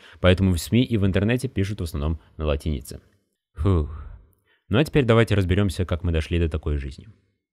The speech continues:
История. На самом деле жизнь на западе Балкан всегда была такая пёстрая. В средние века тексты на сербо-хорватском писали, используя глаголицу, кириллицу, боснийскую кириллицу или босанчицу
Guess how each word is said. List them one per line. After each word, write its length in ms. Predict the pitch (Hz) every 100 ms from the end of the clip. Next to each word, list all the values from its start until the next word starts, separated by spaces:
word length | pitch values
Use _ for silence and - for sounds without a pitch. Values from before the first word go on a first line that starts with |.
| _ _ _ _ _ _ _
История. 600 | 80 - 98 92 78 - - _ _ _ - -
На 80 | 110
самом 280 | 226 226
деле 220 | 170 180 131
жизнь 220 | 147 156
на 100 | 110
западе 300 | 120 104 101
Балкан 360 | 101 98 170
всегда 320 | 143 185 185 170
была 200 | 95 76
такая 340 | 78 67 58 - _ _ _ -
пёстрая. 420 | 82 - - 73 _ _ - -
В 40 |
средние 360 | - 190 180 156
века 280 | 151 185
тексты 320 | 170 170 - 151
на 80 | 143
сербо-хорватском 720 | 143 135 131 123 127 - 110
писали, 360 | 110 117 104 98
используя 460 | - 101 85 85
глаголицу, 960 | 80 92 87 92 180 170 160 - 160 147
кириллицу, 800 | - 80 120 180 165 - 156 120
боснийскую 640 | 80 80 87 80 - 110
кириллицу 520 | 143 165 170 170 -
или 220 | 165 135 151
босанчицу 760 | 139 151 156 151 143 135 143